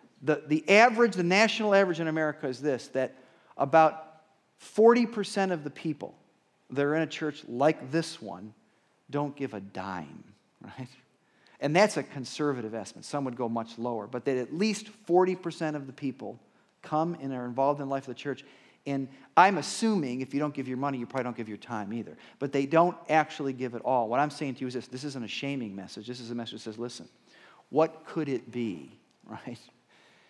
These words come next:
if we all took a step in," right? It's not an emotional appeal. I don't want you to run home today, um, although the directions are in the bulletin, but I don't want you to run home today. <laughs>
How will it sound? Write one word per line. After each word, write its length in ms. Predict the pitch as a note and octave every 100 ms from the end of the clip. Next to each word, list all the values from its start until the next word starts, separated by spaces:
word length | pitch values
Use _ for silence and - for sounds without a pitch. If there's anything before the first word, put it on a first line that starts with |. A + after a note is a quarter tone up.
| - _ _ _
if 320 | C3+ C3 - - _ _
we 240 | B2 A#2+ -
all 340 | B2+ C3+ A#2+
took 240 | G2 F#2+ -
a 60 |
step 360 | - - D2 -
in," 480 | - - _ - G2
right? 180 | G#2+ A2 _ _ _ _ _ _ _
It's 160 | C3 -
not 160 | D3+
an 60 | F3+
emotional 500 | D#3+ D3 C#3 C3+ B2+
appeal. 340 | A2+ - A#2
I 60 | B2+
don't 100 | D3
want 200 | C#3+ C#3
you 60 | C3
to 80 | A#2+ B2 A#2+
run 180 | C#3
home 260 | C3+ C3 C3
today, 600 | B2 A#2+ A#2+ A2+ B2+ C3 - - _
um, 420 | A#2+ B2 A#2+ A#2+
although 200 | A#2 A#2+
the 160 | A#2 A2+ G2+ _ -
directions 380 | A#2+ A2+ A#2
are 80 | G#2+
in 60 | G#2
the 60 |
bulletin, 440 | G2 A#2+ G#2 G2 G2
but 140 | A#2+
I 100 | D#3
don't 100 | F3+
want 200 | F#3 E3+
you 60 | D#3
to 60 |
run 140 | D3 D3+
home 180 | D3 C3+
today. 460 | C3+ C#3 C#3 A#2
<laughs> 60 | -